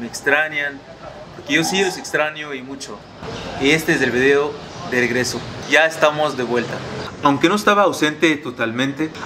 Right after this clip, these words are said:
aún seguía haciendo videos en Facebook y TikTok más seguido. De hecho, me sorprendí porque últimamente crecimos mucho en Facebook.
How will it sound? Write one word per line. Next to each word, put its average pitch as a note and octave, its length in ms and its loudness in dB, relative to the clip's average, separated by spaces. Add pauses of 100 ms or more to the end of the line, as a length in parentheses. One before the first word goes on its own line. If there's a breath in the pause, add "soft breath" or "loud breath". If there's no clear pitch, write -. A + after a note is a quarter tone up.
aún D#3 220 4
seguía F3+ 180 4
haciendo E3 300 2
videos C#3 420 2
en C3 140 -10
Facebook C3 580 2
y C3 80 -4
TikTok C#3 420 2 (320)
más B2+ 220 2
seguido. A#2+ 320 0 (520)
De C3 60 6
hecho, G#3 160 4
me G3 60 2
sorprendí C3 500 2
porque B2 580 0
últimamente C3 720 0
crecimos C3+ 520 -2
mucho D#3 640 2
en B2+ 120 -4
Facebook. A2+ 360 0